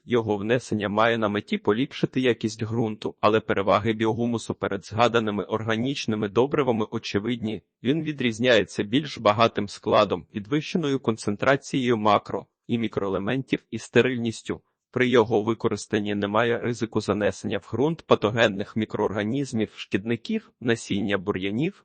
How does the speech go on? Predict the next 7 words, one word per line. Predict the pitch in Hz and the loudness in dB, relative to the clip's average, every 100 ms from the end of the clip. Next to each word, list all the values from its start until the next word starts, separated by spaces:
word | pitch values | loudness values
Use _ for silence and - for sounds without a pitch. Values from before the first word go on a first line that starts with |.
| - | -10
Біогумус | 110 117 113 107 113 - | 0 2 2 0 0 -2
відновлює | 113 110 117 120 117 104 | -4 0 0 0 -2 -2
родючість | 107 120 117 - 104 117 | -2 -2 -2 -4 -6 -4
ґрунту | 123 107 107 110 | -2 -2 -2 -2
максимально | 104 - - 104 110 104 104 | -2 -4 -4 2 2 0 -6
швидкими | - 101 - 113 110 104 | -4 -4 -2 0 0 0
темпами, | 127 113 - 82 - | 0 0 -2 -6 -6